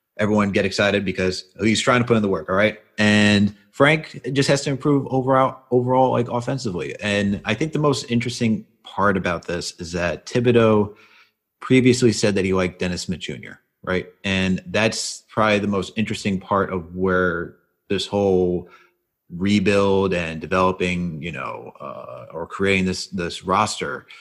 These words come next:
is what are we doing with Dennis Smith Junior? Because, you know, if we wanna go talk about on the, on the offensive side of the ball now and move away from the defense, um, you know, th-, he does exactly what I guess Thibodeau liked when he had D Rose, right?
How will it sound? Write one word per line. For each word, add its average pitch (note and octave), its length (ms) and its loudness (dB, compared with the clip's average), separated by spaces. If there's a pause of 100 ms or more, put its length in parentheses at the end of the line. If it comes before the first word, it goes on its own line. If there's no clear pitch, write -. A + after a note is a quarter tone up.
(160)
is F2 260 -4
what G2+ 140 0
are G#2 40 2
we G2+ 100 2
doing F#2 260 2
with E2+ 320 -8
Dennis F2+ 220 -6
Smith E2+ 180 -10
Junior? G2 340 -2
Because, F2 580 -4 (500)
you F#2 100 -2
know, D#2+ 260 -6 (220)
if - 100 -10
we G2+ 60 -2
wanna G2+ 220 0
go F#2 320 2
talk - 260 -2
about F2+ 160 -2
on F2 60 -2
the, E2+ 100 -6 (140)
on E2+ 180 -4
the D#2+ 140 -8
offensive A#2+ 360 0
side F2 140 -2
of E2 60 -6
the E2 60 -8
ball E2+ 200 -6
now D#2+ 380 -8
and F2 100 -12
move E2 120 -8
away E2+ 180 -6
from F2 140 -12
the D#2+ 60 -10
defense, F2 600 -6 (100)
um, D#2 400 -8 (560)
you - 80 -10
know, - 160 -12 (100)
th-, A#2 100 -4
he A2 100 2
does A#2 220 6
exactly G#2 400 0
what F#2 340 -2
I F2 100 -6
guess F2 220 -6
Thibodeau F#2 380 -2
liked F2+ 260 -2
when F#2+ 100 -2
he F#2 80 0
had E2+ 280 -4
D F#2+ 160 -2
Rose, F#2 520 2
right? F#2 280 -2